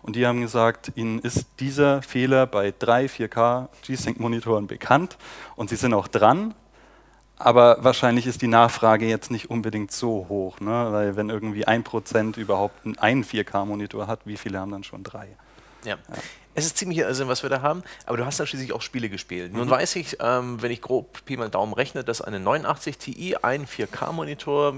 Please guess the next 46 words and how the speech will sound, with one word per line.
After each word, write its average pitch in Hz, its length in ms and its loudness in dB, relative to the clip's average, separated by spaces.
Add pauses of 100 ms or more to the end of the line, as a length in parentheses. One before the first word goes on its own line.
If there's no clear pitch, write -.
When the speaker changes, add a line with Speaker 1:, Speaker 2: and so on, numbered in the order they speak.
Speaker 2:
ja, 107 240 4
ganz 120 340 -4 (120)
ordentlich 113 480 -2
befeuern 160 500 -2
kann, 131 240 -4
wenn 120 100 -2
man 104 100 -6
nicht 110 160 -10
gerade 101 140 0
die 101 80 -8
neuesten 104 320 -4
Spiele 101 240 -6
auf - 140 -6
Ultra-Einstellungen 76 760 -6
nimmt. 76 300 -16 (560)
Wie 143 360 -6
funktioniert 185 480 -4
das 160 80 -4
denn 165 100 -10
jetzt 151 140 -10
mit 147 240 -6
drei 139 240 2
neunundachtzig 117 440 -4
Tis - 320 -10
und 175 220 -4
drei 202 160 0
vier 107 180 -6
K - 140 -8
Monitoren? 90 460 -8
Welche 127 180 -4
Spiele 175 240 -2
hast - 180 0
du - 40 -2
ausprobiert? 180 460 -2
Was 147 200 0
sind 156 120 -4
deine 147 160 4
Erfahrungen? 135 640 0
Was 135 220 4
hat 147 180 -2
gut 208 200 -4
geklappt? - 500 -2
Wo 131 140 -4
gab's 143 260 -2
Probleme? 147 540 -6 (1080)
Speaker 1:
Ähm, 139 420 4